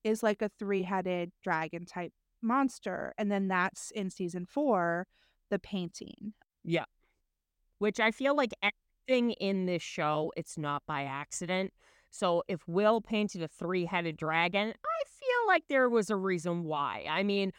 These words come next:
Speaker 2: we, they might not Game of Thrones us to death, but we might be getting a creature that resembles one or has three heads or is actually a dragon. So we're gonna have to wait and see, but that Vecna might have some backup,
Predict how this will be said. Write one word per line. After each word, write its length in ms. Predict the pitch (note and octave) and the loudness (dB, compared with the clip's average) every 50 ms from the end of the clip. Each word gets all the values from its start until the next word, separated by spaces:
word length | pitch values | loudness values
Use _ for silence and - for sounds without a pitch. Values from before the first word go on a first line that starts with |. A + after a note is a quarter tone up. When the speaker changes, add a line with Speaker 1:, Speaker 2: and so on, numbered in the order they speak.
| - _ _ | -12 _ _
Speaker 2:
we, 140 | - G#3 A#3 | -2 0 2
they 200 | G#3+ A3 A3+ A3 | 4 4 4 4
might 200 | A#3 A3+ A3+ - | 4 2 2 2
not 220 | - G3+ F#3+ E3 - _ - | 2 2 2 2 0 _ 0
Game 200 | F#3+ F#3 E3+ D#3+ | 0 2 2 0
of 80 | - | -2
Thrones 420 | - - G3+ A#3+ B3+ C4 C4+ A3 G#3 | -4 -2 2 2 4 4 4 4 2
us 240 | F3 D3+ - - - | 0 0 -2 -6 -8
to 80 | F3 | -8
death, 280 | D#3+ - D3 C#3+ C#3+ D3 _ _ - | -4 -2 -2 -2 -2 -4 _ _ 0
but 220 | E3 D#3 D#3 D3+ - - | 2 2 2 0 -4 -6
we 240 | F3 F3+ G3+ G#3+ A3+ | -6 -4 -2 -2 0
might 280 | G#3+ G#3+ G#3+ A3+ A#3+ - | 0 2 2 0 0 0
be 120 | D4 B3+ | -2 -2
getting 340 | G#3 A#3 A3+ A3 A3 G#3+ G3+ | 0 2 2 2 2 0 -2
a 60 | F#3+ | -2
creature 680 | - _ - A3 G#3+ G3 - - G3+ F3+ F3 E3 E3 E3 - _ _ _ _ _ - | -4 _ -6 -4 -4 -4 -4 0 2 2 4 4 2 0 -4 _ _ _ _ _ -2
that 160 | F#3 C#3+ - | -2 0 0
resembles 580 | F#3 F3 D#3 D3 F3 E3+ E3+ D#3+ E3+ E3+ D3+ E3 | 0 -2 -2 0 0 0 0 2 0 -2 -2 -2
one 180 | F3 F3 F3 E3+ | -2 -2 0 -2
or 100 | D3 - | -4 -4
has 320 | - D#3 E3 F3+ E3+ - | -2 0 0 0 0 -2
three 260 | - - F3 F3+ E3+ | -6 -6 -6 -4 -4
heads 340 | E3 E3+ E3+ E3+ F3 E3+ - | 0 2 2 2 2 0 -2
or 160 | E3 D#3+ - - - | -2 -4 -4 -4 -2
is 240 | E3 G#3+ D#4 F4 A#3 | 0 0 0 0 0
actually 460 | E3+ D#3 D#3 - - - E3 D#3 D#3 | 0 0 -2 -4 -4 -4 -4 -2 -2
a 80 | D3+ | -4
dragon. 500 | D3 D#3 D3 C#3+ C#3+ C#3+ C#3+ D3 D3 D#3 | -4 -4 -4 -2 -2 -2 -2 -4 -6 -6
So 280 | C#3+ - - E3+ D#3+ D#3+ | -6 -4 0 0 0 0
we're 220 | D3+ D#3 E3+ F3 | 0 -2 -4 -2
gonna 140 | F#3+ A#3+ D4 F#4 G4 | -2 0 0 0 -2
have 140 | G#4 G4+ - | -2 -2 0
to 80 | - C#4 | 0 0
wait 160 | C4 B3+ - | 0 0 0
and 100 | G3+ F3+ | -4 -6
see, 280 | - - - B3+ B3 | -6 -4 -2 -2 0
but 240 | F#3 F3 D#3 E3+ - _ _ _ _ _ _ - | 0 0 0 0 -2 _ _ _ _ _ _ -10
that 240 | D3 D3 C#3+ E3+ F#3 - _ - | -4 0 0 0 0 0 _ -2
Vecna 380 | C#3+ F#3 G3+ - - D#4 E4 D#4+ | 0 2 2 2 2 2 4 4
might 200 | D4 C#4+ C#4+ A#3+ | 4 4 2 4
have 220 | - B3 B3+ - | 4 4 4 4
some 200 | - - G3 E3 | 0 -4 -4 -2
backup, 520 | - D#3 D3+ F#3 B3+ - - - - - | -2 0 0 0 0 0 -2 -4 -4 -4